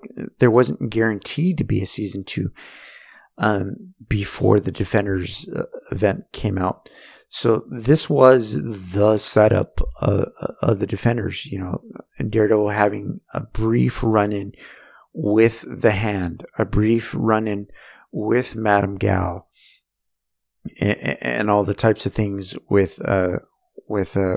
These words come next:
with Madame Gao. Uh, and for him to be able to have that healing factor you know, is an element of Iron Fist and kind of,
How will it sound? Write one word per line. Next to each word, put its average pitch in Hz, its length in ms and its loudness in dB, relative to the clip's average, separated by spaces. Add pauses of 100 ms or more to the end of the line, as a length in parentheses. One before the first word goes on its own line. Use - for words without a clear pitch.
(160)
with 101 160 -4
Madame 92 260 0
Gao. 90 220 -6 (400)
Uh, 98 300 2 (920)
and 117 160 0
for 120 140 2
him 117 240 0
to - 140 -6
be 117 140 4
able 104 240 2
to 95 60 -2
have 95 300 2
that 95 220 -2
healing - 440 0
factor 90 600 -4 (1000)
you - 140 0
know, 104 140 2 (100)
is 117 320 6
an 113 100 2
element 104 580 -2
of 104 220 2
Iron 95 320 -2
Fist 95 540 -2
and 92 200 -8 (120)
kind 101 280 -4
of, 92 140 -6